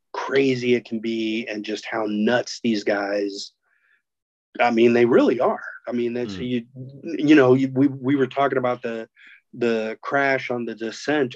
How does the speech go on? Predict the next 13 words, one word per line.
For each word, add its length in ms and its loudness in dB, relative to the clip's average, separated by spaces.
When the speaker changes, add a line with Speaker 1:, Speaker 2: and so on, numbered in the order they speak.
Speaker 1:
earlier. 540 0
I 80 -10
mean, 200 -2
those 220 -4
guys 320 -4
are 40 -2
doing 580 0
forty 380 2
miles 340 -4
an 80 -6
hour 300 -2
down 300 -2
that 280 -4